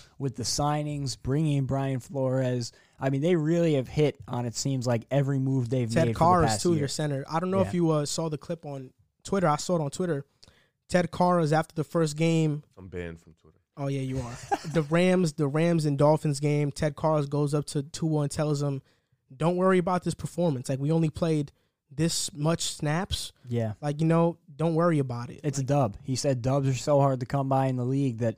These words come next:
Speaker 3: Win's
Speaker 1: you
Speaker 3: a win.
Speaker 1: can't take 'em for granted when they come.
Speaker 2: Exactly, and I feel like those are the type of guys you need in the locker room, and it, it goes to show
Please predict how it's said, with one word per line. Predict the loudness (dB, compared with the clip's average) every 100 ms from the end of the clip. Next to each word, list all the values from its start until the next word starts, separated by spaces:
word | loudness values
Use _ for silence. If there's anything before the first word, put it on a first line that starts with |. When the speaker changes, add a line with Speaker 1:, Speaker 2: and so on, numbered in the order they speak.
| -6
Speaker 3:
Win's | -8 -4
Speaker 1:
you |
Speaker 3:
a | 0
win. | 0
Speaker 1:
can't | 2
take | 0 0
'em | -2
for | -2
granted | 0 0 -2
when | -2
they | -4
come. | -6 -8 -10 _ _
Speaker 2:
Exactly, | -2 2 2 2 -2
and | 0
I | -2
feel | -4
like | -4 -4 -4
those | 0 2 2
are |
the | 0
type | -2 -2
of |
guys | 0 0 2
you |
need | 0
in | 0
the | -2
locker | -2 -4 -4
room, | -4
and | -4
it, | -4
it | -6 -4
goes | 0 2 2
to | -4
show | -2 2 2